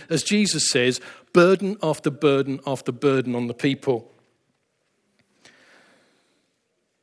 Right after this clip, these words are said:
And Jesus says this in John five thirty-eight. Let's start at thirty-seven. "And the Father himself who sent me has testified of me. You have neither heard his voice at any time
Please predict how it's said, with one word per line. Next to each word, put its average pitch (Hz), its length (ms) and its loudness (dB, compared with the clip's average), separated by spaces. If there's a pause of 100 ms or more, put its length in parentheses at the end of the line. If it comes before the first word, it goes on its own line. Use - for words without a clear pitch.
(380)
And 131 140 -4
Jesus 156 460 -2
says 135 200 2
this 135 320 0
in 123 100 -4
John 131 220 2
five 123 320 0
thirty-eight. 123 720 -2 (1600)
Let's 139 140 0
start 131 200 0
at 113 60 -8
thirty-seven. 117 640 -6 (1040)
"And 160 80 4
the 160 60 4
Father 240 360 4
himself 180 500 2
who 156 80 -4
sent 208 320 0
me 135 100 -4
has 135 140 -2
testified 151 640 0
of 147 180 2
me. 120 140 -4
You 143 240 -4
have - 220 0
neither 147 280 0
heard 226 360 2
his 196 180 -2
voice 160 340 0
at 156 140 -4
any 233 260 2
time 127 480 -2